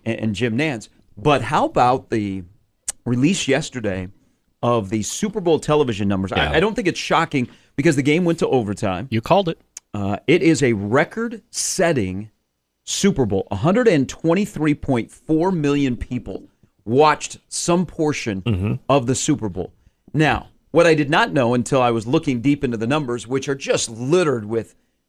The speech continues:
Speaker 1: N F L games and just football, football, football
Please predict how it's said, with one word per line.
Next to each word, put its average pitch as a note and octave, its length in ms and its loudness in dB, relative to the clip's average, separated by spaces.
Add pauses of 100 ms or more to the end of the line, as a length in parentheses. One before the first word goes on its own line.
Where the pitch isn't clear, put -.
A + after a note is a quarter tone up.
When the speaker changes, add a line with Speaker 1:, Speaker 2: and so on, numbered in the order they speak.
(280)
Speaker 1:
N E3 140 4
F D3 180 0
L C3 180 4
games A2+ 680 -2
and G#2 520 -4
just - 200 2
football, G3 560 4
football, B2 440 2
football G#2+ 600 0